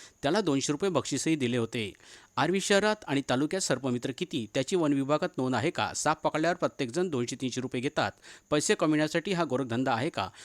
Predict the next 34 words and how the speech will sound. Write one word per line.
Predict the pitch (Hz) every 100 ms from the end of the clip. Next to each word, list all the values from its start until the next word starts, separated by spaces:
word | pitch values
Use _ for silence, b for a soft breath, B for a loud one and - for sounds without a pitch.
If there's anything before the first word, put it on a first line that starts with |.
| B
मग | 180
सर्पमित्राचे | - 139 180 165 180 180 214
सामाजिक | 147 139 139 135
कार्य | 123
कोणते, | 123 156 180 107 104 B B
यावर | 101 123 175 220
वन | 165 151
विभाग | 127 135
काय | 120 117
कारवाई | 120 113 127
करणार, | 160 175 117 98 B B _
असे | 131 - 156 - -
टेकचंद | 117 - 120
नोटवानी | 117 135 151
सामाजिक | 190 127 117 117 123
कार्यकर्ते | 117 113 - - 139 120
यांचे | 123 151
म्हणणे | 151 113
आहे. | 120 104 110 90 B B -
तर | 135
या | 135
संदर्भात | 135 123 175 196 113
सर्पमित्राला | - 131 185 175 156 175 220
नोटीस | 185 135 156
जारी | 127 127
करण्यात | 131 123 127 139
आली | 156
आहे. | 170 110 87
सोमवारी | - 135 170 214 208
तारीख | 160 -
पाचला | 131 - 170 92 B B 104
वन | 113 165
विभाग | 147 180 -
कार्यालयात | 127 131 147